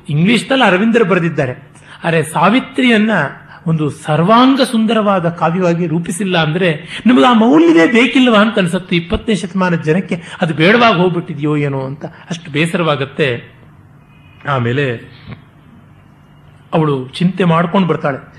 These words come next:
ಅನುವ್ರಜಂತಿ ಭರ್ತಾರಂ ಜಗಾಮ ಮೃದುಗಾಮಿನಿ ದ್ವಿಧೇವ ಹೃದಯಂ ಕೃತ್ವ ತಂಚ ಕಾಲಂ ಅವೀಕ್ಷತಿ.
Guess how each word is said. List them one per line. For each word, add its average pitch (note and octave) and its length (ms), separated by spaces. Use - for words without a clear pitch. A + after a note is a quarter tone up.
ಅನುವ್ರಜಂತಿ D3 920
ಭರ್ತಾರಂ C3 600
ಜಗಾಮ C3 440
ಮೃದುಗಾಮಿನಿ C#3 720
ದ್ವಿಧೇವ E3 560
ಹೃದಯಂ E3+ 400
ಕೃತ್ವ D3+ 400
ತಂಚ E3 280
ಕಾಲಂ D3+ 460
ಅವೀಕ್ಷತಿ. D3+ 580